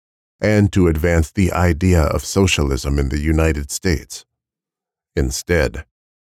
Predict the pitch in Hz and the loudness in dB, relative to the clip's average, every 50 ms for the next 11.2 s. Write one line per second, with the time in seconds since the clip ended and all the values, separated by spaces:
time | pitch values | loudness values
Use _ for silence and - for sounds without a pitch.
0 | _ _ _ _ - 98 - - - 127 113 113 110 98 101 85 - _ - 104 | _ _ _ _ -6 -6 -6 -2 0 2 2 4 4 4 2 0 -2 _ -2 0
1 | 98 87 92 90 87 85 78 76 73 - - 101 92 80 92 85 - - - - | 0 0 0 0 2 2 2 0 -2 -2 -4 -4 -2 0 0 -2 -2 -4 -6 -4
2 | 104 101 95 76 69 64 65 64 - - - - 82 69 - 107 107 101 85 - | -2 0 0 0 -2 -2 -4 -6 -8 -8 -6 -6 -6 -4 0 0 2 2 0 -2
3 | - 82 73 69 - - 76 73 71 71 - _ _ - 82 82 78 82 92 92 | -2 -4 -4 -4 -4 -6 -6 -6 -6 -6 -8 _ _ -2 0 2 2 4 4 4
4 | 85 78 71 69 - 69 - - - - _ _ _ _ _ _ _ _ _ _ | 4 2 0 -2 -6 -8 -10 -10 -10 -14 _ _ _ _ _ _ _ _ _ _
5 | _ _ _ _ _ _ _ _ _ _ _ _ _ _ _ _ _ _ _ _ | _ _ _ _ _ _ _ _ _ _ _ _ _ _ _ _ _ _ _ _
6 | _ _ _ 107 113 120 113 - - 113 95 78 73 - - 62 58 73 - _ | _ _ _ 0 2 2 2 0 0 0 0 0 0 -2 -4 -8 -10 -10 -12 _
7 | _ _ _ - 92 80 73 - - - 98 104 104 - - 101 92 90 80 - | _ _ _ -4 -4 -4 -4 -6 -6 -2 -2 0 0 0 0 2 2 2 2 2
8 | - 107 - - 58 64 62 - - - 82 78 - - 69 - - _ - 104 | 0 -2 -2 -2 -2 -4 -4 -4 -4 -4 -4 -4 -4 -4 -8 -10 -8 _ 0 0
9 | 98 95 - - - - 95 90 90 87 82 - - - 90 85 82 80 78 - | 0 0 -2 -6 -8 -4 -2 0 2 2 0 0 -4 -4 -2 0 0 0 -2 -4
10 | _ - 87 85 87 87 80 76 69 62 69 78 78 78 73 65 65 - - 64 | _ -2 0 2 4 4 4 2 0 0 0 0 0 0 0 -2 -2 -4 -6 -8
11 | - - - | -8 -8 -10